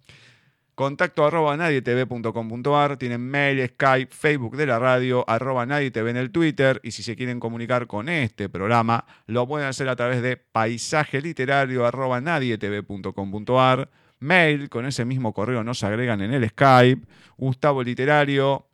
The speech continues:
es nuestro perfil en Facebook, Paisaje Literario en nuestra fanpage, arroba paisaje literari en Twitter,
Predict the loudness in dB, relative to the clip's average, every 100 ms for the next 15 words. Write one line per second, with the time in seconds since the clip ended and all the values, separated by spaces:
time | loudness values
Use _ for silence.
0 | _ _ 0 0 -2 -4 -2 -2 -4 -4
1 | -4 0 2 4 4 2 -2 -14 _ _
2 | 4 4 4 2 -2 -2 -2 -2 -2 -2
3 | -4 -6 -8 -8 -6 2 4 6 4 -2
4 | -6 -2 0 0 -2 -4 -6 -4 -4 -2
5 | 0 0 0 -6 -8 -4 -2 0 0 0